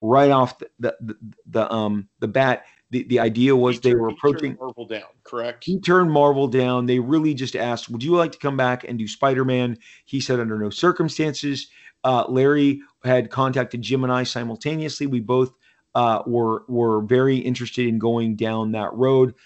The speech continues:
Speaker 1: I think it was, um, they, they were contacting, contacting the th-, three of us first to see if there was any interest. Once there was interest,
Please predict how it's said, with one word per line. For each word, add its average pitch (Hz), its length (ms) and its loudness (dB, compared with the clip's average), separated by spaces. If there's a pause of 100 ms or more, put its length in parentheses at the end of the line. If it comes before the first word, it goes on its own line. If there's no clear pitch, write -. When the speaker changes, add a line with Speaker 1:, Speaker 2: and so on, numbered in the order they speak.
(160)
Speaker 1:
I 120 100 -4
think 131 320 -2
it 120 100 0
was, 117 340 -2 (360)
um, 120 360 2
they, 120 100 2
they 123 140 4
were 120 100 2
contacting, 139 640 -2 (200)
contacting 131 440 -2
the 117 60 -4
th-, - 200 -16
three 160 200 2
of 143 80 0
us 131 160 0
first 180 460 0 (280)
to - 80 -14
see 143 380 0
if 131 180 -6
there 131 140 2
was 123 120 2
any 123 180 -2
interest. 170 500 -6 (140)
Once 139 280 -4
there 120 140 0
was 151 320 2
interest, 139 500 -4